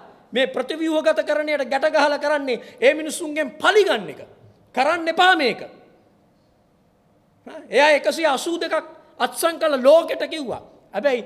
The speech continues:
වික්‍රමසිංහ රාජපක්ෂ අයි එම් එෆ් යුන්ටාව කිව්වා, "නෑ, නෑ, අපි කැමති ණය වෙන්න" කියලා. ඒ දිහා ඇහැක් කරලා බැලුවේ නෑ. එහෙම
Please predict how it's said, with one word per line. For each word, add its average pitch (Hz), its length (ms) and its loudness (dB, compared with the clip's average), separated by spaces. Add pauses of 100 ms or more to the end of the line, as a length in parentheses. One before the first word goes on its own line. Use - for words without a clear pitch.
(160)
වික්‍රමසිංහ 294 680 -8
රාජපක්ෂ 254 640 -4 (340)
අයි 285 280 -6
එම් 285 180 -6
එෆ් 240 140 -8
යුන්ටාව 262 420 -2
කිව්වා, 226 180 -4
"නෑ, 262 160 -8
නෑ, 240 100 -8
අපි 196 220 -10
කැමති 254 380 -8
ණය 202 240 -2
වෙන්න" 143 260 -8
කියලා. 107 320 -20 (640)
ඒ 269 120 -2
දිහා 277 200 0
ඇහැක් 294 240 0
කරලා 285 260 0
බැලුවේ 226 300 -2
නෑ. 160 100 -4
එහෙම 262 180 -4